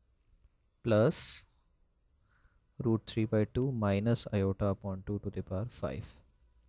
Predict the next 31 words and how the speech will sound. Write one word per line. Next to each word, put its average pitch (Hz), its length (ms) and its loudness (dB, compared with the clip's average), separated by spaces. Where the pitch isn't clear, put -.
And 101 120 -2
they 110 80 6
are 104 160 6
asking 123 400 0
then 120 220 4
the 117 100 6
real 110 340 4
part 107 300 0
of 104 160 2
Z 104 200 4
or 117 160 -2
the 113 140 2
imaginary 98 480 2
part 92 240 0
of 87 160 -2
Z, 95 140 -2
what 95 140 0
will 85 100 -2
be 90 100 -4
the 92 100 -2
value? 71 380 -2
How 95 120 0
to 87 120 -4
do 71 100 -8
it? - 240 -12
Very 101 220 2
simple. - 380 -6
Can 156 120 2
you 180 100 0
tell 151 280 2
me, 110 360 -2